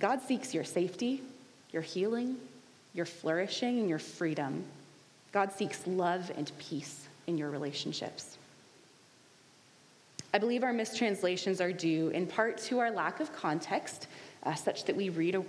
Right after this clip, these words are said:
word and import our context into it, hence the earlier lecture in New Testament culture. You're welcome. But part, I think, comes from our own difficulty to hear Jesus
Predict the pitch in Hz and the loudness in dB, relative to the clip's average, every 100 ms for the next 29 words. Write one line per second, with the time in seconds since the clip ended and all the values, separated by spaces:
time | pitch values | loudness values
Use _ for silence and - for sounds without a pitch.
0 | - - 160 143 196 170 170 190 185 190 | -6 -4 -2 0 0 0 0 -2 -2 -2
1 | - 190 - 214 208 240 240 - 277 285 | -2 -6 -6 -6 -4 -6 -4 2 2 2
2 | 202 143 - - - 151 156 - - 156 | 0 0 -4 -12 0 0 2 0 0 0
3 | 160 190 196 156 - - 165 175 165 - | 0 0 0 -2 -2 -2 0 2 0 -2
4 | 160 - 165 175 - 269 - 160 - - | -8 -6 -2 -2 0 0 2 0 -2 -12
5 | - 156 160 - - - - - - - | -8 -4 -4 -6 -14 -16 -20 -20 -20 -18
6 | - - - - - - - - 202 - | -16 -16 -16 -16 -20 -20 -20 0 2 2
7 | - 302 381 - 269 240 202 - - 202 | 0 2 2 2 0 0 -2 -4 0 0
8 | 202 - 202 185 - 175 175 156 160 - | 2 2 2 2 2 2 2 0 -4 -4
9 | 160 - 151 156 151 - 156 151 151 147 | -4 -2 -4 -2 -6 -4 -4 -4 -4 -4
10 | 151 87 104 - - | -4 -6 -8 -12 -18